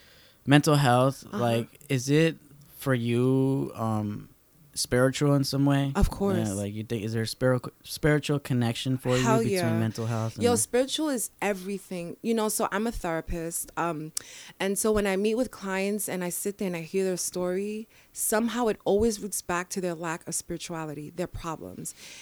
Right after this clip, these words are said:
Speaker 2: It's like, if you don't have a strong spirit, if you don't have a connection to God, everything else is not gonna work out. I don't care how hard or how much you try,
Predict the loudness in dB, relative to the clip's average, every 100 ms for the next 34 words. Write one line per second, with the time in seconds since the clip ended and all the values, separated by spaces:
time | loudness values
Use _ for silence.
0 | -6 0 2 2 0 2 0 -2 0 2
1 | 0 0 0 0 0 -2 -2 -2 -2 -2
2 | -6 -4 -4 -2 -2 -2 -4 -4 -4 -6
3 | -6 -6 -6 -6 -6 -6 -8 -8 -8 -8
4 | -6 -4 -6 -8 -14 -10 2 2 4 0
5 | -2 -4 -4 -6 -6 -6 -8 -10 -10 -12
6 | -12 -14 -16 -6 4 6 6 4 4 4
7 | 4 4 4 2 2 2 2 0 -2 -2
8 | -2 -4 -10 -8 -4 -2 -2